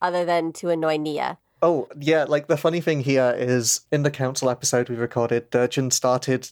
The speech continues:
Speaker 2: joining in with some of the council
Speaker 1: What?
Speaker 2: sessions here.
Speaker 1: Ugh.
Speaker 2: But, but, like, not in a, you, you probably, you've probably, like, seen Sam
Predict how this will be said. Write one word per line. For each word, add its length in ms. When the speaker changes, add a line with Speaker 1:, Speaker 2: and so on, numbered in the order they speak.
Speaker 2:
joining 400
in 240
with 120
some 140
of 40
the 80
council 380
Speaker 1:
What? 180
Speaker 2:
sessions 260
here. 200
Speaker 1:
Ugh. 440
Speaker 2:
But, 200
but, 100
like, 240
not 220
in 80
a, 180
you, 120
you 160
probably, 400
you've 140
probably, 260
like, 180
seen 240
Sam 400